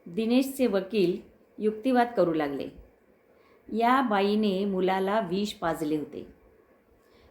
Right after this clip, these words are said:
या बाईची मनस्थिती चांगली नाही, तिचे मानसिक स्वास्थ्य ठीक नाही, तिच्यापासून बाळाला धोका आहे, तिच्यावर आता आमचा विश्वास नाही, भरवसा नाही, ती पुन्हा असे काही करेल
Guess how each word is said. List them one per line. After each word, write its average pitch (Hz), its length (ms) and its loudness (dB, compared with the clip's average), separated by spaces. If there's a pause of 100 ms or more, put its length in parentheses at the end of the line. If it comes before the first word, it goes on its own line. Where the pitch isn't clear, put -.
(120)
या 214 220 4
बाईची 202 500 0
मनस्थिती 196 800 -4 (560)
चांगली 180 360 0
नाही, 170 320 -4 (760)
तिचे 226 300 2
मानसिक 247 580 2
स्वास्थ्य 196 580 -6
ठीक 226 400 -8
नाही, 160 240 -4 (720)
तिच्यापासून 233 680 0
बाळाला 180 500 4
धोका 185 340 -2
आहे, 165 260 2 (960)
तिच्यावर 269 500 2 (160)
आता 202 240 -4
आमचा 214 520 -2
विश्वास 196 580 -4
नाही, 170 280 -4 (240)
भरवसा 208 440 2
नाही, 160 300 -2 (680)
ती 247 80 -2
पुन्हा 233 420 4
असे 226 240 2
काही 196 240 -2
करेल 180 560 -4